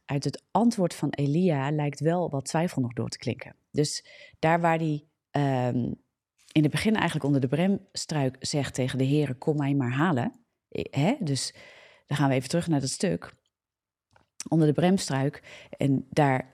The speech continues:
eh, zegt hij eigenlijk: "Neem nu mijn leven, Heere, want ik ben niet beter dan mijn vader." Oftewel: "Kom,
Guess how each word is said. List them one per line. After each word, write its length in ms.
eh, 240
zegt 280
hij 100
eigenlijk: 280
"Neem 120
nu 120
mijn 180
leven, 300
Heere, 220
want 160
ik 100
ben 120
niet 160
beter 260
dan 100
mijn 140
vader." 320
Oftewel: 480
"Kom, 240